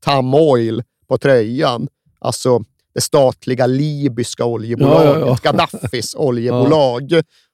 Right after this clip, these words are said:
Speaker 1: Och detta kom sig av att Fiat faktiskt hade haft ett långvarigt samarbete med Gaddafi-regimen.
Speaker 2: Ja.
Speaker 1: Men, ja, kanske för att väga upp detta lite grann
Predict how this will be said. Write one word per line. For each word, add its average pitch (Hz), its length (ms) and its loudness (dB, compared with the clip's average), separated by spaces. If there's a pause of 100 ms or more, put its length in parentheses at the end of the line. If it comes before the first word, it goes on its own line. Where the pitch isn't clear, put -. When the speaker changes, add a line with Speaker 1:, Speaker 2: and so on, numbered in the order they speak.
Speaker 1:
Och 135 320 2
detta 139 360 -4
kom 127 260 -2
sig 123 500 -2 (260)
av 123 400 2
att - 220 -6 (220)
Fiat 135 440 -2 (480)
faktiskt 127 220 -6
hade 110 140 -4
haft 117 160 -2
ett 117 120 -4
långvarigt 117 640 -2
samarbete 120 960 -2
med 135 320 0 (240)
Gaddafi-regimen. 123 1000 -2
Speaker 2:
Ja. 117 180 0 (680)
Speaker 1:
Men, 143 480 2 (240)
ja, - 180 -8
kanske 147 220 -2
för 160 100 4
att 135 180 0
väga 143 380 2
upp - 400 -2
detta - 400 -2
lite 131 280 -2
grann 117 380 -2